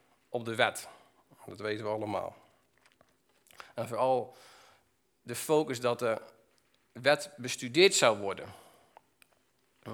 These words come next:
Zometeen gaan we nog naar een Bijbelvers waarin staat dat de waarheid je zal vrijmaken.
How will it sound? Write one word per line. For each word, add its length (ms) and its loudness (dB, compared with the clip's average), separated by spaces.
Zometeen 340 0
gaan 120 4
we 60 4
nog 120 2
naar 140 6
een 80 2
Bijbelvers 720 2
waarin 300 0
staat 280 0
dat 120 -10
de 80 -6
waarheid 580 2
je 80 -12
zal 200 -8
vrijmaken. 760 -2